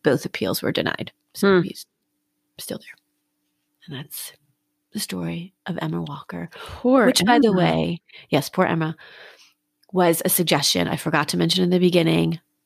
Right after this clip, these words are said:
Speaker 1: Maddie, who has suggested other things in the past, um, suggested this story.
Speaker 2: Well, thank you, Maddie.
Speaker 1: Yes.
Speaker 2: That
Speaker 1: Terrible.
Speaker 2: is terrible.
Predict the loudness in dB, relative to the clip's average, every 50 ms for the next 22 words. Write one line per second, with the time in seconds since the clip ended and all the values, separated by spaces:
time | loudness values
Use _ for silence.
0 | _ _ -6 -2 0 2 2 2 0 0 0 -2 -2 -4 -4 -8 _ _ _ _
1 | _ _ _ _ _ _ _ _ 0 2 2 2 2 0 -2 -4 -4 -2 0 0
2 | 0 0 0 0 0 2 2 2 2 2 2 0 2 2 2 2 2 0 -2 -4
3 | -2 -2 -2 -2 0 -2 -2 -2 -4 -6 -8 -8 -8 -10 _ _ _ -6 -4 -4
4 | -4 -6 -6 -8 -10 -10 -10 -8 -8 -8 -8 -10 -10 -8 -8 -8 -8 -12 -14 -16
5 | _ _ _ _ _ _ _ _ _ _ -20 -20 _ _ _ -12 -10 -10 -2 0
6 | 2 2 2 2 0 2 2 4 4 4 4 4 4 2 2 -2 -6 _ _ _
7 | _ _ _ _ -8 -6 -6 -6 -8 -10 -12 -14 _ -20 -20 _ _ _ -20 -14
8 | -10 -8 -8 -8 -8 -8 -10 -10 -10 -12 -12 -14 -14 -14 -14 -14 -6 -2 2 4
9 | 4 4 4 2 0 -4 -8 -10 -12 _ _ _ -20 -18 -18 -20 -20 -20 -18 -18
10 | -18 -20 -20 _ _ _ _ _ _ -2 -2 0 0 -2 -4 -4 -4 -4 -6 -8
11 | -10 -14